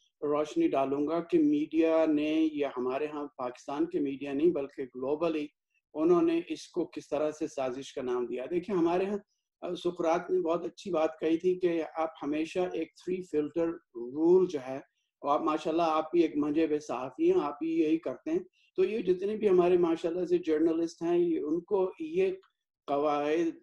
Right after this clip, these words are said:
जो हैं, उन पे अमल करना चाहिए कि पहले तो वो verify करें कि ये खबर सच्ची है या झूठी है। This is actually an absolute nonsense।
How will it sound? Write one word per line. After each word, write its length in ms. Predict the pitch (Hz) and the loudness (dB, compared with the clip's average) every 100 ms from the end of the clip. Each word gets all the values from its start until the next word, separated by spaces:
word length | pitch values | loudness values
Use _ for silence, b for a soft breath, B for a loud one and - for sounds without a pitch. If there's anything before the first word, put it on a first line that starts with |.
| - | -14
जो 80 | 139 | -6
हैं, 220 | 156 180 | 0 2
उन 220 | 165 175 175 | 2 0 0
पे 160 | 170 | 0
अमल 240 | 139 139 151 | -2 -2 -2
करना 340 | 151 139 139 | -4 -6 -6
चाहिए 380 | 135 135 151 180 | -6 -4 0 0
कि 120 | 180 | 0
पहले 500 | 170 143 147 185 196 - _ - | -6 -4 -2 0 0 -4 _ -4
तो 80 | 185 | 0
वो 240 | 196 185 139 | 2 2 2
verify 500 | 147 175 185 160 160 | 4 4 4 2 2
करें 360 | - 143 170 | 0 2 2
कि 220 | 165 165 160 | 0 0 -2
ये 40 | |
खबर 400 | 180 143 143 160 | -2 -4 -2 -2
सच्ची 440 | - 143 - - | -2 -8 -6 -4
है 340 | 165 151 160 160 | -2 0 0 2
या 100 | 160 | 0
झूठी 460 | 135 131 - 127 | -2 -10 -8 -10
है। 80 | 117 | -10
This 360 | - - 311 - | -10 -6 -4 -4
is 120 | 190 | -6
actually 480 | 196 208 208 208 170 | -4 -6 -6 -6 -6
an 280 | 175 165 180 | -4 -6 -8
absolute 680 | - 185 175 180 - 269 | -6 0 2 2 -2 -4
nonsense। 460 | 143 294 - - - | -2 -4 -6 -8 -8